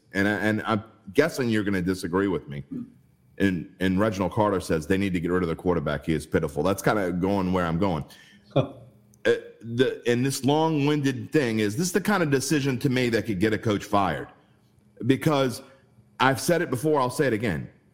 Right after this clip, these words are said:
Speaker 1: and I hope I'm wrong, but Andy Dalton to me is a s-, is the guy that's gonna lead you to six and eleven or seven and ten. I mean, he'll be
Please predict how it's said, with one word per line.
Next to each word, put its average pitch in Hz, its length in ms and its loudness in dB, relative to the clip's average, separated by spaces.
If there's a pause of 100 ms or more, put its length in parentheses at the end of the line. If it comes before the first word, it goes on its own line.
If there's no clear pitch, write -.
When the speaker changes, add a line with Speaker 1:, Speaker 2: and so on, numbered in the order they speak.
Speaker 1:
and 123 100 6
I 123 80 2
hope 156 200 2
I'm 107 160 0
wrong, 104 340 -4 (260)
but 117 100 4
Andy 170 240 2
Dalton 139 300 0
to 113 60 0
me 123 180 0
is 110 180 -2
a 101 60 2
s-, - 200 -8 (300)
is 110 180 0
the 113 100 2
guy 127 280 2
that's 127 160 -2
gonna 117 180 0
lead 117 220 0
you 120 80 0
to 107 140 0
six 139 340 -2
and 131 80 0
eleven 110 320 0
or 104 80 0
seven 98 380 0
and 87 120 -2
ten. 78 380 -2
I 110 80 2
mean, 117 140 0
he'll 151 140 0
be 170 180 -2